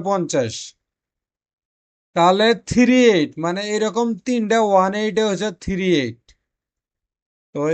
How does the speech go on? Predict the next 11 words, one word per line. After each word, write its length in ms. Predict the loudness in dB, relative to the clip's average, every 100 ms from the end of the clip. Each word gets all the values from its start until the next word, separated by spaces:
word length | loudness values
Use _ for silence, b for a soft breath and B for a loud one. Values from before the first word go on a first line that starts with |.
| -2
এখানে 260 | -2 0 0 0
যদি 160 | 0 2 2
আমি, 180 | 2 0 0 -4 -12 _ _ -8
এখানে 380 | -4 -2 -2 -4
যদি 160 | -4 -2 0 -2
আমি 160 | -2 -6 -8 -10
ইকুয়াল 400 | -8 0 2 2 0
দেই, 220 | 0 -2 -6 _ _ _ _ _ _ _ _ _ _ -4
ওয়ান 280 | 0 2 0 -2
এইট 400 | 0 0 -2 -8 -20 _ _ _ _ _ _ _ _ -16
গুণন 480 | -6 -4 -2 -2